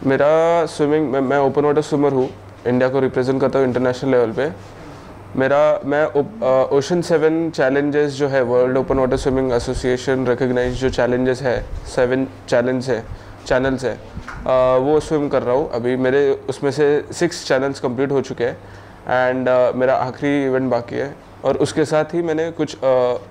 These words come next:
और भी इवेंट swim, अ, swim किए, national level पे भी और international level पे भी, अ, जैसे कि South Africa हो और, अ, <clears throat> Germany हो या फिर Jersey हो, अ,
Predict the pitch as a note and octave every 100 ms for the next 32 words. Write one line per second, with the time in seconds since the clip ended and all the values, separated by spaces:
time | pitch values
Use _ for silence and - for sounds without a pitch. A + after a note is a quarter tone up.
0 | - B2+ C#3 D3+ D#3 C3+ C3 C#3 - C3+
1 | C#3 C3+ - - B2 C#3+ C3+ B2+ B2+ C3
2 | - B2 B2 D#3 D3 D3 C#3+ C#3+ C#3+ D#3+
3 | F3 - - - C3+ C3 C3 C3 B2+ -
4 | C3 B2+ A#2+ A#2+ A#2+ C3+ - - - -
5 | - B2 B2 B2 B2 B2+ A#2+ C3 C3+ C3+
6 | A#2+ C3 C3+ B2 A#2+ B2+ A2+ - B2+ B2+
7 | B2 B2 B2 B2 A2+ - - G3 F3+ D3
8 | C3 B2+ B2+ B2+ B2 A#2 C3 - C3 C#3+
9 | B2+ B2+ - C3 B2+ - - - - B2+
10 | B2+